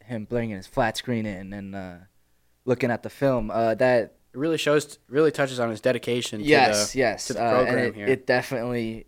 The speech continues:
Speaker 1: shined last night. Um, I think he's, he's a great coach. Uh, he's vocal, which is nice to see. Um,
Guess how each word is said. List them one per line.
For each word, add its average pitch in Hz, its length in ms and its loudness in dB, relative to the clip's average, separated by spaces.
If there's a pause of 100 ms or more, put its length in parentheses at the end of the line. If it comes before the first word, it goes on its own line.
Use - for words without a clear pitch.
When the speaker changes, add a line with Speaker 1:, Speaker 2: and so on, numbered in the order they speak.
Speaker 1:
shined 107 480 -2
last 101 360 -4
night. 98 320 -10
Um, 87 400 -20 (100)
I 110 80 -6
think 104 220 -8
he's, 104 320 -10
he's 113 200 -12
a 104 60 -10
great 123 240 2
coach. 131 640 0
Uh, 104 460 -2 (720)
he's 143 140 0
vocal, 127 500 6
which 123 160 2
is 120 140 -2
nice 117 240 -2
to 117 80 -10
see. 117 420 -4 (480)
Um, 101 720 -6